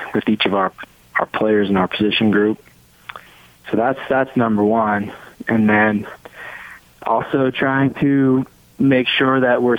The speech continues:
still staying sharp football-wise as much as we can. So I try to each week check in and make sure guys have a place to work out. And some guys are getting creative. Some guys have a place to go and some guys don't.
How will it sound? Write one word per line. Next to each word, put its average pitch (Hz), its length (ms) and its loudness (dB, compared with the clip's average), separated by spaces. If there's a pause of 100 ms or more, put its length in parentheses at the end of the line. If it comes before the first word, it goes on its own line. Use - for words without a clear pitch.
still 131 580 2
staying 135 260 2
sharp 123 320 0
football-wise 117 720 0
as 113 80 2
much 120 180 2
as - 80 -8
we 113 80 2
can. 113 400 0 (100)
So 107 320 0 (880)
I - 120 -2
try 120 280 0
to 113 440 2 (260)
each - 380 0
week 127 280 2
check 127 300 -2
in 131 80 2
and 127 180 4
make 123 140 2
sure 127 180 0
guys 120 300 0
have 135 140 0
a 110 60 -2
place 123 360 -2
to 113 100 0
work 113 300 2
out. 120 420 -2 (480)
And 104 460 -2
some 120 160 0
guys 117 240 0
are 117 60 2
getting 117 280 -2
creative. 123 640 0
Some 139 120 0
guys 131 180 0
have 131 160 0
a 120 80 0
place 123 360 -2
to 117 100 -4
go 123 320 0
and 117 160 -2
some 123 140 -2
guys 110 260 0
don't. 113 320 -2